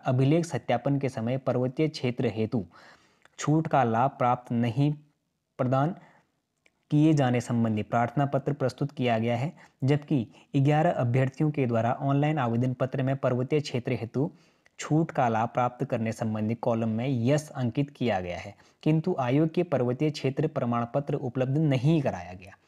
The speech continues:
और दोस्तों, यस करने के बाद वहाँ पे पर्वतीय जो क्षेत्र, पर्वतीय क्षेत्र के जो प्रमाण पत्र होते हैं दोस्तों, उसको वहाँ पर उपलब्ध नहीं कराया गया है। और दोस्तों, जो चार अभ्यर्थी थे उनके द्वारा सत्यापन के समय पर्वतीय क्षेत्र हेतु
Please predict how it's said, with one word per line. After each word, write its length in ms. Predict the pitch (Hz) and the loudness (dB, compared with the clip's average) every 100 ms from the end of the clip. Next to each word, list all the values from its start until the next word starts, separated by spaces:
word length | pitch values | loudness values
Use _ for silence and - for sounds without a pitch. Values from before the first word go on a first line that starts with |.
| _ _ - | _ _ -2
और 80 | 147 | 0
दोस्तों, 320 | 151 160 185 - - - | 0 0 -4 -4 -8 0
यस 260 | 139 165 | 2 2
करने 300 | - 147 147 | 0 0 2
के 120 | 147 151 | 2 2
बाद 200 | 151 139 | 2 2
वहाँ 240 | 113 123 | 0 -2
पे 220 | 127 151 | 0 -2
पर्वतीय 480 | 156 131 123 120 143 | 0 0 0 2 2
जो 100 | 143 | 2
क्षेत्र, 300 | 139 117 123 120 120 131 127 | 0 -4 -2 -2 -2 -4 -4
पर्वतीय 320 | 127 123 131 135 | 0 0 0 -2
क्षेत्र 300 | 131 - 127 | -2 -4 -2
के 100 | 131 | -2
जो 80 | |
प्रमाण 280 | 131 117 110 | -2 -4 -2
पत्र 220 | - - | -4 -2
होते 260 | 127 113 110 | -2 0 -2
हैं 100 | 110 | -4
दोस्तों, 280 | 107 - 147 | -4 -4 -2
उसको 260 | 135 - | -2 -2
वहाँ 180 | 139 104 | -2 -2
पर 120 | 104 | -4
उपलब्ध 280 | 113 120 120 | -4 -4 -2
नहीं 260 | 110 101 120 | -4 -2 0
कराया 220 | 120 113 | 0 0
गया 160 | 113 107 | 0 -4
है। 160 | 156 - - _ 139 | -6 -10 -20 _ 0
और 140 | 143 | 2
दोस्तों, 220 | 151 160 | 2 0
जो 80 | 170 | 0
चार 340 | 170 131 143 | 0 0 2
अभ्यर्थी 360 | 139 123 117 127 | 2 0 -2 0
थे 80 | 151 | 0
उनके 320 | 143 127 139 | 0 0 0
द्वारा 200 | 131 131 | 0 -2
सत्यापन 460 | - 117 117 123 123 | -4 -4 -2 -2 -4
के 120 | 123 | -4
समय 240 | 110 113 | -4 -4
पर्वतीय 400 | 135 120 113 127 | 0 0 0 -2
क्षेत्र 260 | 123 113 113 | -4 -4 -4
हेतु 340 | 104 107 170 | -4 -2 -2